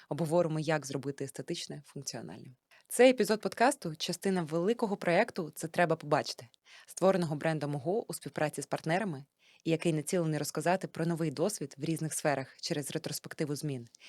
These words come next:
інновацій та технічного прогресу. Дізнатися більше та долучитися до інших складових проєкту можна за посиланням, що знаходиться в описі цього відео.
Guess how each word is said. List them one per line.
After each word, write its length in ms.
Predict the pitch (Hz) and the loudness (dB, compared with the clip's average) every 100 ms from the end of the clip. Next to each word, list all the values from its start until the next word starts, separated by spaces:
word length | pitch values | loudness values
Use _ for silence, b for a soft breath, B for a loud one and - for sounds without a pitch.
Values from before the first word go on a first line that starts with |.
| B - | B -2
інновацій 500 | 160 147 165 - 143 | 0 2 0 -2 -8
та 100 | 131 | -6
технічного 480 | - 151 - 135 | -6 -6 -6 -8
прогресу. 520 | 139 147 135 120 - 120 | -6 -6 -4 -6 -10 -6
Дізнатися 460 | 160 196 220 214 190 | 2 8 8 6 2
більше 380 | 170 254 - 214 | 2 2 -2 -2
та 60 | 180 | 0
долучитися 520 | 170 175 - - 165 | 2 2 2 2 0
до 100 | 165 | 2
інших 300 | 175 165 160 | 2 0 -8
складових 400 | - 151 147 156 | -4 -4 -2 -2
проєкту 400 | - 160 240 190 | 0 0 0 -4
можна 360 | 165 165 160 139 | -2 -2 -4 -4
за 140 | 143 | -4
посиланням, 560 | 143 - 147 202 208 190 B | -6 -4 -2 0 -2 -8 B
що 140 | - 151 | -8 -6
знаходиться 540 | 147 - 143 127 127 | -6 -6 -8 -6 -8
в 120 | 123 | -2
описі 340 | 151 160 - - | -2 -2 -10 -10
цього 340 | - 131 131 | -8 -8 -8
відео. 220 | 117 - | -10 -12